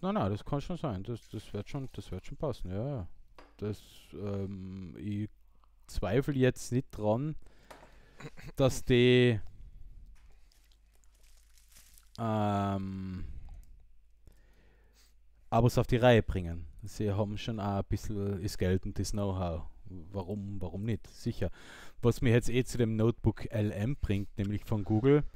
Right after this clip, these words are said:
<coughs> Ähm, das ist auch eine Ansammlung von unterschiedlichsten Algorithmen. Und wie soll man, wie soll man's erklären?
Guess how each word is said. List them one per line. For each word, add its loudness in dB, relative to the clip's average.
<coughs> 6
Ähm, 4
das 4
ist -2
auch 10
eine 2
Ansammlung 2
von -2
unterschiedlichsten -2
Algorithmen. 0
Und 0
wie -6
soll 4
man, 0
wie -2
soll 2
man's 2
erklären? 4